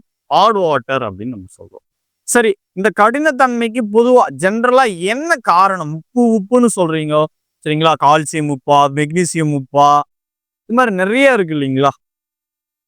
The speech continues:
சோடியம் உப்பா, என்ன உப்பு காரணம்,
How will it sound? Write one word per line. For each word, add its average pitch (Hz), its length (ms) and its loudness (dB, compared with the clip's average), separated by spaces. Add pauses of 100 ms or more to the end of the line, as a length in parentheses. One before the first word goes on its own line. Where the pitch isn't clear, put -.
(560)
சோடியம் 185 520 4
உப்பா, 131 340 0 (560)
என்ன 269 380 0
உப்பு 226 320 0
காரணம், 147 460 0